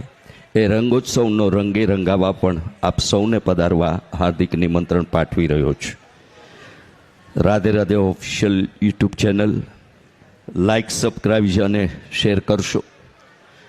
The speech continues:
જેથી નિત્ય પૂજ્ય દાદાનો માર્ગદર્શિત કરતો, દિશા સૂચન કરતો એક સુવિચાર રાધાકૃષ્ણ દેવની જે તે દિવસની એક દૈનિક ઝાંખીનું દર્શન અને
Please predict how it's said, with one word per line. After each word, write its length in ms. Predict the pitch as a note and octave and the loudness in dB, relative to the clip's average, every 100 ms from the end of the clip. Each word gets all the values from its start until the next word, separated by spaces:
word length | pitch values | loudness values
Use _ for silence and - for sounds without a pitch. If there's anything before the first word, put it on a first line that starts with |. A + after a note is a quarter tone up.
| - - | -20 -10
જેથી 280 | - A#2 A#2 | -2 0 2
નિત્ય 400 | G#2 G#2 - A2 F#2+ F#2 - - | 2 0 0 0 2 -2 -10 -4
પૂજ્ય 260 | A2 G#2+ | 0 0
દાદાનો 480 | G2 G2+ G2+ A2+ A2+ | 2 0 2 0 0
માર્ગદર્શિત 720 | G#2+ G#2 F#2+ G2 G2+ - - - | 0 0 0 -2 -2 -2 -6 -4
કરતો, 360 | A2 G#2 A2+ | -2 0 0
દિશા 360 | G#2 F#2+ - G#2+ | 0 0 0 -2
સૂચન 420 | - G2+ - G#2 | 0 -4 -2 -4
કરતો 400 | - G2 - G2+ | 0 -2 0 0
એક 200 | F#2 - | 0 -4
સુવિચાર 600 | - - G2+ G2+ G#2+ G#2+ - - - - - - - - | -8 -2 0 0 0 -2 -4 -20 -20 -20 -20 -20 -12 -2
રાધાકૃષ્ણ 800 | F2+ G#2+ F2+ G#2+ G#2+ - A#2 G#2 | 2 2 0 -2 -2 -2 -2 0
દેવની 440 | G#2 G2+ G2 F#2 - - - D#2+ | 2 0 0 -2 -6 -20 -20 -4
જે 160 | G2+ A#2 | 0 0
તે 200 | D3 B2+ | 0 0
દિવસની 520 | G2 F#2 F#2+ - F#2 | 2 0 0 -2 0
એક 320 | F#2 G2 E2+ | 0 0 -2
દૈનિક 420 | G2+ A2 A#2+ - | 0 0 0 -2
ઝાંખીનું 580 | F2+ F#2+ F#2 G#2 F#2+ G2 | 0 0 0 -2 0 0
દર્શન 400 | D#2+ - - G#2 C#2 - - - - - - | 0 -2 -2 -2 -4 -16 -20 -20 -20 -18 -4
અને 260 | G#2+ G2+ | -2 0